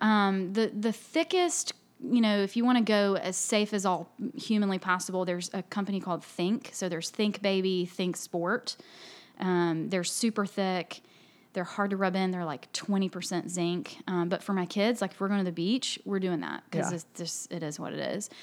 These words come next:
Speaker 1: Now, when I'm, am I trying to chase them down and, like, reapply that in an hour?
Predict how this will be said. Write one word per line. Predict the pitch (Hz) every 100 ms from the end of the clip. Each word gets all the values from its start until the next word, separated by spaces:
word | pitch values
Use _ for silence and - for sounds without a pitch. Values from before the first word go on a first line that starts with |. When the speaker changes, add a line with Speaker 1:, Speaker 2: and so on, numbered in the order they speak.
| - - -
Speaker 1:
Now, | 220 202 165 113 - _ _ _ _ _
when | 226 220
I'm, | 220 247
am | - 220
I |
trying | 226 294
to | 285
chase | - 202 220 -
them | 262 208
down | 170 151 185 254 311
and, | 233
like, | 220 196
reapply | 180 202 190 - 165 180
that | 233 294 -
in | 294
an | 294
hour? | 302 311 320 320